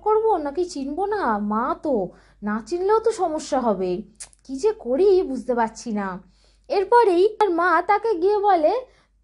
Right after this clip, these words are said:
"তুই আমার বিনা? আমি, আমাকে চিনতে পারছিস মা? আমি তোর মা।" বলে, "আমি, মানে, আপনাকে চেনা চেনা লাগছে, কিন্তু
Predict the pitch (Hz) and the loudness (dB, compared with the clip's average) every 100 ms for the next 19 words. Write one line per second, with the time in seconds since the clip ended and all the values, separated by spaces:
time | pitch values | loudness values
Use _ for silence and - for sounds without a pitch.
0 | _ _ - 311 339 359 - 339 403 269 | _ _ -10 -2 0 0 0 0 0 0
1 | 269 330 480 269 185 - _ _ _ _ | 0 2 2 0 -2 -10 _ _ _ _
2 | - 247 302 359 349 _ _ _ _ - | -6 -4 -2 -2 -6 _ _ _ _ -8
3 | 277 359 370 339 415 494 508 508 370 427 | -4 -2 0 2 2 2 2 0 0 0
4 | 403 359 440 330 269 311 277 175 170 _ | 0 0 0 2 2 2 0 -2 -6 _
5 | _ 277 320 370 294 302 359 320 330 359 | _ -4 0 0 0 -2 -4 -4 -4 -4
6 | 330 294 320 370 294 277 302 339 359 339 | -4 -6 -6 -4 -4 -4 -4 -4 -2 2
7 | 285 269 285 311 320 339 359 349 320 | 2 2 -2 -6 -6 -6 -8 -6 -6